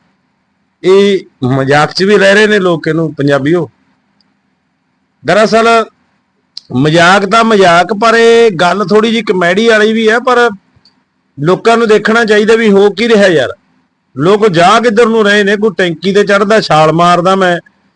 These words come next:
ਕੋਈ ਕਹਿੰਦਾ "ਮੈਂ ਉਤਰਦਾ ਹੀ ਨਹੀਂ ਜਿੰਨੇ ਦਿਨ ਮੇਰੇ ਕਾਗਜ਼ ਨਹੀਂ ਭਰਦੇ।" ਜਦੋਂ ਵੋਟਾਂ ਪੈ ਗਈਆਂ ਉਦੋਂ ਉਤਰ ਆਏ ਹੋ ਭਾਈ,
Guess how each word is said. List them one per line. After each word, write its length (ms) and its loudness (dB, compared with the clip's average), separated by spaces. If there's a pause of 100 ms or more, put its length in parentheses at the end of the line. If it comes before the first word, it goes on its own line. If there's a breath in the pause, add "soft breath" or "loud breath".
(240)
ਕੋਈ 180 2
ਕਹਿੰਦਾ 260 2
"ਮੈਂ 520 2 (480)
ਉਤਰਦਾ 380 0
ਹੀ 80 2
ਨਹੀਂ 140 2
ਜਿੰਨੇ 220 0
ਦਿਨ 180 0
ਮੇਰੇ 180 0
ਕਾਗਜ਼ 300 0
ਨਹੀਂ 140 -2
ਭਰਦੇ।" 380 -2 (1400)
ਜਦੋਂ 220 2
ਵੋਟਾਂ 360 0
ਪੈ 120 0
ਗਈਆਂ 160 2
ਉਦੋਂ 140 0
ਉਤਰ 220 -2
ਆਏ 160 4
ਹੋ 60 2
ਭਾਈ, 320 -2